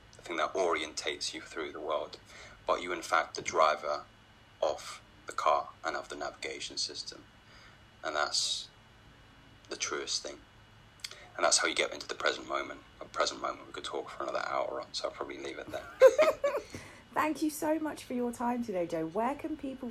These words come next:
Speaker 2: find you? What are your links? And what type of content will you be producing next? And what type of services do you offer men? 'Cause I've, since my ch-, uh, platform has started growing, every week I check analytics. I mainly check Spotify,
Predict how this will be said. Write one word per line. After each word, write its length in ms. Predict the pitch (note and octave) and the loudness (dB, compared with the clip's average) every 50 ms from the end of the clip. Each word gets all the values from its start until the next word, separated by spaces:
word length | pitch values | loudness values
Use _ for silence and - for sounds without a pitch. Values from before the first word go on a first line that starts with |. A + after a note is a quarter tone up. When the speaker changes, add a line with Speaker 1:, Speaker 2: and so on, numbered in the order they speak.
| A#3 - | -8 -4
Speaker 2:
find 380 | - A3+ A3+ A3 A3+ A3 A3+ A3+ | -4 -2 -2 -2 -2 -4 -4 -4
you? 260 | A3 A3+ A3 A3 A3 - - - - - - - | -2 0 0 -2 -2 -6 -14 -20 -20 -20 -18 -8
What 240 | F#3 G3 A#3 B3 - | -4 -2 -2 0 2
are 40 | |
your 200 | A#3+ A#3 A3 A3 | 2 4 4 4
links? 360 | G#3+ G#3+ G#3+ G#3 - - - - | 4 2 2 0 -2 -4 -8 -8
And 120 | - F#3 F#3 | -8 -6 -2
what 180 | G3 A#3 - - | -2 -2 -2 -2
type 180 | - C4 C4+ | -4 -4 -4
of 120 | C#4 C4 B3 | -4 -6 -4
content 460 | - C#4 C4+ B3 A#3 - G#3+ F3+ F3+ | -2 -2 0 0 0 -2 -4 -6 -4
will 80 | - E3 | -4 -6
you 80 | F3+ F3 | -6 -6
be 140 | - F3+ F3 | -6 -10 -8
producing 560 | - - F3 - F3+ F3+ E3+ - F3 E3 E3+ | -8 -8 -8 -6 -8 -8 -6 -6 -6 -4 -4
next? 440 | F3 F3+ G3 A#3 - - - - - - - - - - - - | -2 -2 -2 -2 -4 -8 -14 -16 -18 -18 -20 -20 -20 -20 -4 -2
And 160 | - F#3+ G3+ G3+ | -2 2 4 4
what 180 | A3 G#3+ A3 - | 4 4 2 0
type 320 | - G#3+ G#3+ G#3 G#3 G#3 | -2 0 2 2 2 0
of 260 | G#3 G3+ G3 G3 F#3+ - - - - - - - - - - - - - - - - | 0 0 0 -2 -2 -4 -10 -16 -20 -20 -20 -20 -20 -20 -20 -20 -20 -20 -20 -16 -12
services 640 | - - - A#3+ B3 B3+ G#3+ A3+ A3+ - A3 G#3 - | -6 0 2 2 2 2 2 0 -2 0 -2 -2 -2
do 100 | - G#3 | -4 -4
you 120 | G3+ - | -2 -2
offer 220 | - G3 - G#3 | -2 -2 -2 -2
men? 260 | G3+ G#3+ G#3+ G3+ F3 E3 | -2 0 0 0 -2 -4
'Cause 280 | - F#3 F3+ F3 - - - - | -4 -4 -4 -4 -6 -8 0 2
I've, 500 | G3+ A#3 B3 B3 B3 B3 A#3+ B3 A3 - - - | 4 6 6 6 4 2 0 -2 -4 -6 -10 -10
since 300 | - - C4+ C4+ - - | -8 -6 -6 -6 -6 -4
my 140 | F3 E3 | -4 -4
ch-, 140 | - - - C4 - | -4 -4 -6 -4 0
uh, 260 | - A3+ A3+ A3 A3 | 2 2 4 4 2
platform 400 | G#3+ - - A3+ A3 - - G#3+ G#3 | 0 0 -2 -2 -2 -2 -4 -4 -4
has 80 | G#3 | -4
started 260 | G#3 - - G3 F#3 - | -4 -4 -4 -4 -2 0
growing, 520 | G#3 G#3+ G#3 F#3 D3+ A2 F#2 G#2+ G2+ G#2 - - - - - - - - - - | 2 2 2 2 2 0 -2 -2 -6 -8 -12 -14 -20 -20 -20 -20 -20 -10 0 2
every 220 | G#3 G#3+ G#3+ A3 | 4 4 4 2
week 280 | G#3+ G#3 G#3+ G#3+ - - | 2 2 0 0 0 -4
I 60 | G#3+ | -6
check 280 | F#3 - - - - - | -4 -4 -4 -6 -4 -2
analytics. 760 | - F#3 F#3 F3+ F3 G3 A3+ A3+ - G#3+ G#3 G#3 G#3 - - | -2 -2 0 0 0 0 -2 0 0 2 2 2 2 0 -4
I 60 | G3+ | -4
mainly 280 | F#3+ G#3 G#3+ A3 A3 G#3+ | -2 0 0 0 -2 -2
check 200 | G#3+ A3 - - | -4 -4 -6 -6
Spotify, 760 | - - - G#3 G#3 - G3+ E3+ - F3+ D#3 D3 C#3+ D3 D3+ | -6 -6 -4 -4 -4 -4 -8 -6 -4 -2 0 0 0 -2 -4